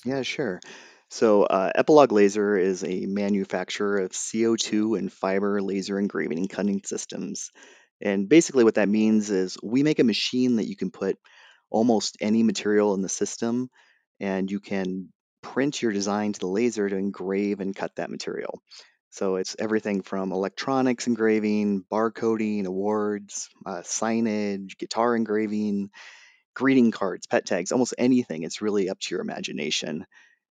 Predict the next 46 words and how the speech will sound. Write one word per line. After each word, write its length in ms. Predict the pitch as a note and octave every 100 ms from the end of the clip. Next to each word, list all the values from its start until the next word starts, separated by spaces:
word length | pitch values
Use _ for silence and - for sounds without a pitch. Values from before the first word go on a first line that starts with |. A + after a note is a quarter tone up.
| -
And, 240 | F#2 F#2
uh, 140 | F2+ F2 _ _
it's 300 | E2+ - - -
really 240 | G2+ G2 G2
what 160 | G2
makes 240 | F#2+ F2+ -
marketing 400 | F#2+ F#2+ F#2+ F#2
this 120 | -
company 280 | - - -
so 160 | F#2+
fun, 380 | - B2 C3+ F2
'cause 360 | - - - -
we 120 | F#2
work 280 | F#2+ F#2+ -
s-, 60 | -
with 200 | F2+ -
so 480 | - - G#2 G#2+
many 200 | G#2+ G2+
different 280 | G2 - F#2
industries 760 | A2 G#2+ - - F#2 F#2 F3+ -
that 180 | F2 - _ - _ _ _
one 240 | - A2+ C#3
day 140 | B2
I'll 100 | A2
be, 380 | G2 G2+ G2+ F#2+
uh, 140 | F#2
putting 280 | E2+ B2 A#2
together 240 | G#2+ G#2+ G#2
marketing 400 | G#2 G#2 G#2 G2
pieces 400 | - G2 G2 -
targeted 380 | F#2+ F#2 F#2
to 80 | F#2
breweries, 800 | - G#2 G#2 G#2+ G#2 G#2 F#2+ - -
the 60 |
next 240 | G2 F#2+ -
day 120 | F#2
the 80 | F#2
music 320 | A2+ G#2 G2+
industry, 720 | G2+ F#2+ - G2 F#2 G#2 G2
the 80 | F#2
next 300 | G2 - -
day, 400 | G2+ G2+ F#2+ G2+
you 80 | F2
know, 140 | F2 -
industrial 440 | A2 A2+ - - -
market. 360 | - - -